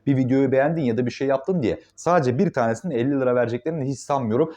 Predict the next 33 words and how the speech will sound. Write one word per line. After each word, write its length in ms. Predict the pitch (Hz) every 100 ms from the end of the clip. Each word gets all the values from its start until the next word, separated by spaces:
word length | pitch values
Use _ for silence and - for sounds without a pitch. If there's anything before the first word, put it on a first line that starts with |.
| -
Aktif 380 | 110 - 196 185
de 120 | 147
değilsin 300 | 196 190 190
çünkü 240 | - - -
hani 120 | 95
aktif 320 | - - -
bir 80 | -
takipçi 460 | 110 101 123 -
de 140 | 175 117
değilsin. 340 | 92 - 170 - _ -
Giderler 340 | - 127 107
adamlar 320 | 98 110 147
yüz 200 | 147 147
iki 160 | 135 147
yüz 160 | 101
liraya 180 | 85 98
çok 200 | 123 123
güzel 300 | 92 104 131 -
Instagram'dan 640 | 110 - 117 85 120 139
takipçi 480 | 110 92 - - 160
satın 300 | 160 113 156
alabilirler. 640 | 151 110 95 82 80 76 - _ _ _
Sonra 260 | - 262
diyor 160 | 285 285
ki 100 | -
sana, 200 | 143 113
"Tamam, 300 | 214 214 202
biz 80 | 202
seni 140 | 202
ortak 340 | 202 202 196 185
bir 40 |
gruba 260 | 185 196 165
alacağız." 320 | 110 139